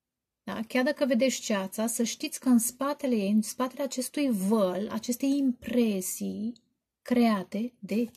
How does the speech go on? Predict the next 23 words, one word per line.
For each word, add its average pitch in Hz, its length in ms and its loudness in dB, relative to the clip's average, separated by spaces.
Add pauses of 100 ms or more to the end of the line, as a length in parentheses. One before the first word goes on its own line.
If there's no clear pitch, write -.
(100)
parlamentari, 220 1300 -6 (440)
de 202 140 -6
politicieni, 214 1040 -4
da? 202 320 -6 (800)
De - 80 -6
ce 220 160 2
ni 254 120 8
s-a 254 160 -2
impus? 214 800 0 (380)
Să - 200 0
știți - 360 -2
că - 100 0
în 254 60 8
spatele 294 640 0
acestor 247 560 0
iluzii 202 580 2
există 208 400 0
soare, 208 460 -2
speranță, 196 760 -4
există 208 480 -2
lună, 196 500 2
intuiție, 202 960 0
emoții. 202 720 2